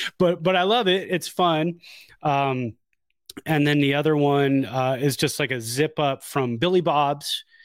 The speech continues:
in Texas, which is a very, very famous, uh, country music bar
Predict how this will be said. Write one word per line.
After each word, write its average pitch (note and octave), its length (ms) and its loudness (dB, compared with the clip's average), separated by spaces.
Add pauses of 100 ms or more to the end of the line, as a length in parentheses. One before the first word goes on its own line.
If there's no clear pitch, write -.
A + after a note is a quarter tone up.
(320)
in C3+ 240 0
Texas, - 480 -6
which B2+ 140 -2
is B2+ 100 0
a A#2+ 60 -6
very, F3 460 0
very D3+ 240 0
famous, B2+ 800 -2 (360)
uh, B2 200 -2
country C#3+ 440 -4
music B2 720 -2 (320)
bar A2+ 640 -2